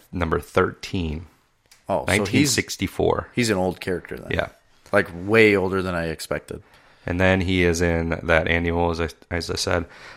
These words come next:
Speaker 1: Um, number three is Amazing Spider-Man, uh, one ninety-eight through two hundred. One of the biggest demonstrations of how sophisticated Mysterio's illusions can be.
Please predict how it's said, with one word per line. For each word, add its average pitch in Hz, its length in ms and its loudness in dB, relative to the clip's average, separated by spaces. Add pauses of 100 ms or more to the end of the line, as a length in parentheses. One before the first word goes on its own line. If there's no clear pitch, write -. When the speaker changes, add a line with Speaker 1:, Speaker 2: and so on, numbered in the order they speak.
(100)
Speaker 1:
Um, 90 380 8
number 92 180 4
three 101 320 4
is 90 120 4
Amazing 90 420 -2
Spider-Man, 85 560 2 (100)
uh, 80 80 2 (220)
one 98 160 6
ninety-eight 90 480 2
through - 160 -8
two 92 240 -4
hundred. 110 420 2 (480)
One 87 140 0
of 85 40 0
the 85 60 0
biggest 87 380 2
demonstrations 90 560 2
of 85 100 -2
how 85 140 6
sophisticated 90 760 2
Mysterio's 85 640 2
illusions 85 580 0
can 82 200 -4
be. 90 320 0